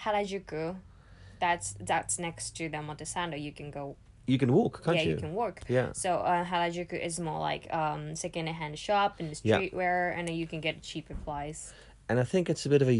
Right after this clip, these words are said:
Speaker 2: younger crowd,
Speaker 1: Yeah.
Speaker 2: isn't it? It's sort of the age
Speaker 1: Yeah.
Speaker 2: goes down a bit to sort of teenage and early twenties.
Speaker 1: Mm-hmm. And then Shibuya is more like, um, young girl f-, fashion.
Speaker 2: Yeah.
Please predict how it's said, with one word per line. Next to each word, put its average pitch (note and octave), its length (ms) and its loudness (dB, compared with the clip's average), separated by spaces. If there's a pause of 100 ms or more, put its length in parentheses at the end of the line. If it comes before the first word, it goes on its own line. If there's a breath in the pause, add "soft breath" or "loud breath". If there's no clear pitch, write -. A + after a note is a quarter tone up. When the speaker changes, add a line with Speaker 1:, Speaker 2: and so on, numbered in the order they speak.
Speaker 2:
younger A#2 220 6 (140)
crowd, F2+ 360 4
Speaker 1:
Yeah. F2 360 2
Speaker 2:
isn't G#2+ 120 0
it? D3 160 2
It's - 140 -6
sort A2+ 120 0
of - 40 0
the A2+ 120 6 (120)
age G#2+ 360 2
Speaker 1:
Yeah. F#3+ 200 0
Speaker 2:
goes G2 120 6 (100)
down G2 140 6
a F#2+ 60 4
bit F2+ 180 -2 (100)
to - 80 -6
sort - 200 -6
of G2 60 0 (180)
teenage G#2 680 4
and F#2 420 0
early F#2 220 2
twenties. F2+ 680 -2
Speaker 1:
Mm-hmm. F3+ 280 -6
And A#3 120 -2
then B3+ 80 -2
Shibuya C4+ 480 -2 (100)
is A3 140 -6
more G3+ 280 -2
like, F#3 520 -2
um, E3 1200 -2
young F3 540 -4
girl F#3+ 680 -4
f-, - 200 -20 (340)
fashion. C4+ 840 -4
Speaker 2:
Yeah. B2+ 400 4